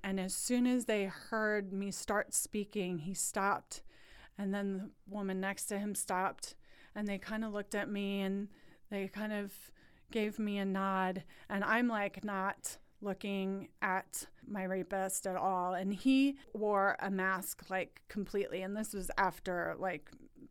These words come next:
masks weren't a thing. He, he wore a mask. Um, and I, I read my statement and I just felt like this was about as cold as the entire <laughs> process.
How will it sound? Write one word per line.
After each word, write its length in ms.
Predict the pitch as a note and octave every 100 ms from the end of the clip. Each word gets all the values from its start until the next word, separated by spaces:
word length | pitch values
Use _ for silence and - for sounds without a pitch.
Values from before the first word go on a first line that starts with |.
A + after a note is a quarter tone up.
| -
masks 320 | F#3+ F#3 -
weren't 240 | G3 F#3 F#3
a 60 |
thing. 400 | - G3 F#3+ F3
He, 320 | D#3+ G3 F3 -
he 220 | - F#3
wore 160 | F3+
a 40 | E3
mask. 420 | E3 D#3+ D#3+ - - - - - -
Um, 460 | G#3 F#3 F3+ F#3 - - - - - - _ -
and 520 | G#3+ G3 F#3 F#3 F3 - - - - -
I, 300 | F3+ E3+ -
I 120 | F#3+
read 200 | F#3+ G3
my 200 | G3 G3+
statement 640 | F#3 - - F#3+ - G3 F3+ F3
and 100 | F3
I 160 | F#3
just 320 | F#3 F#3 - -
felt 300 | - F#3+ F#3
like 540 | - F3+ F3 E3 - - - - - - - - - -
this 720 | G3 F#3+ G#3 - - - - - _ - - - - - - - - - - -
was 600 | G3 F#3+ F3+ F3+ F#3 -
about 420 | G#3+ F#3+ F3+ F#3 -
as 180 | F#3+ -
cold 600 | - - A3 G3 G3 F#3+ -
as 420 | F3+ F3 E3+ -
the 200 | G#3 G3
entire 500 | F#3+ E3 - E3+ A3
<laughs> 160 | G#3 -
process. 800 | F#4 F#4 F#3 D#3+ G#3 - -